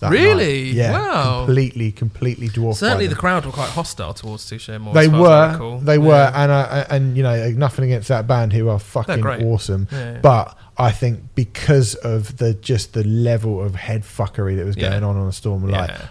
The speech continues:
Speaker 1: I thought
Speaker 2: Yeah.
Speaker 1: that they
Speaker 2: They were
Speaker 1: th-,
Speaker 2: brilliant,
Speaker 1: they
Speaker 2: weren't they?
Speaker 1: really didn't,
Speaker 2: Great
Speaker 1: they
Speaker 2: show.
Speaker 1: couldn't follow it. Um, but, uh, this is their fifth album.
Speaker 2: Mm-hmm.
Speaker 1: It's quite different from what I thought it was gonna be.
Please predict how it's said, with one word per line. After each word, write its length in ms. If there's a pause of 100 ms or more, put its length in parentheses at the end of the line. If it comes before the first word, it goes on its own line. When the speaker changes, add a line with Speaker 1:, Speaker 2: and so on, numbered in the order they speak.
(100)
Speaker 1:
I 140
thought 200
Speaker 2:
Yeah. 60
Speaker 1:
that 160
they 260 (400)
Speaker 2:
They 80
were 60
Speaker 1:
th-, 80
Speaker 2:
brilliant, 280
Speaker 1:
they 140
Speaker 2:
weren't 180
they? 60
Speaker 1:
really 380 (180)
didn't, 320 (560)
Speaker 2:
Great 160
Speaker 1:
they 140
Speaker 2:
show. 40
Speaker 1:
couldn't 380
follow 280
it. 140 (400)
Um, 540 (580)
but, 320 (1160)
uh, 460 (200)
this 300
is 380 (1000)
their 100
fifth 280
album. 460 (280)
Speaker 2:
Mm-hmm. 180 (840)
Speaker 1:
It's 380
quite 600 (240)
different 460
from 200
what 160
I 120
thought 300
it 80
was 120
gonna 200
be. 280